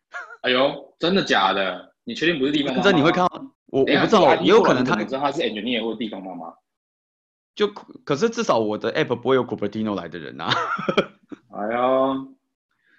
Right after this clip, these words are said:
Speaker 1: 哎呦，
Speaker 2: 对，然后所以
Speaker 1: 所以真的是有人在审。
Speaker 2: 可以有可能地方妈妈跟你一样在开V P N啊，然后就是听了两分钟还是按不出那个V P N密码，也是有可能的啊。<laughs>
Speaker 1: 对，干，是有可能的。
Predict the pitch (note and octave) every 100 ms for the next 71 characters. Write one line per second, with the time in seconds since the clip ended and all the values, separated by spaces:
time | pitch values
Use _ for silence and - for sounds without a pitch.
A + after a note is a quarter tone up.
0 | _ F#2+ G#2 G#2+ A2+ A#2+ A#2+ - B2+ D#3
1 | D3+ D3 D3 C#3+ G#2+ F#2 F#2+ F#2+ G#2+ -
2 | G#2+ - _ - D3+ G3+ F#3+ B2+ A2+ D3
3 | B2 B2+ B2 B2 A#2+ B2+ A2 G2 A2 G#2+
4 | A2 G2 G2+ - F#2 F#2 F2 E2+ G2 A2+
5 | B2+ B2 B2 A#2+ G#2 F2+ G2+ G#2+ G#2+ F2+
6 | - G2 G2+ G2+ F#2+ G2+ F#2+ F2+ F#2 F#2
7 | F#2 F2 C#2+ D2 - G#2 G2 C#2+ A#1 G1+
8 | G1+ - - - - - - - - -
9 | - - _ - - - - - - -
10 | A4 - A3+ A3 - - B2+ A#2 _ C#3+
11 | A#2+ A#2 A#2+ A2+ A2+ G#2 - -